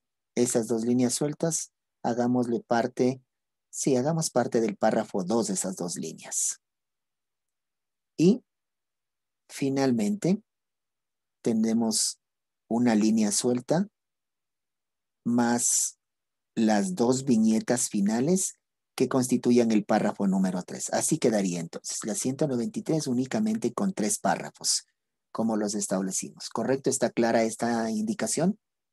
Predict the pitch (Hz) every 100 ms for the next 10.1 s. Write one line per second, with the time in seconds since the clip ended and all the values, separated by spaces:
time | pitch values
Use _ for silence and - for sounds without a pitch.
0 | _ _ _ _ _ _ _ _ _ -
1 | 117 120 123 160 208 - _ _ _ _
2 | _ _ _ _ _ _ _ _ _ _
3 | _ _ _ _ - 180 247 - - -
4 | 76 - _ - - - - _ - 202
5 | 202 139 131 117 117 123 147 - 120 107
6 | 101 113 120 131 123 117 123 127 151 -
7 | 104 101 147 180 - _ _ _ _ _
8 | - 127 120 - 160 202 _ _ _ _
9 | _ - 117 - 131 135 180 180 135 101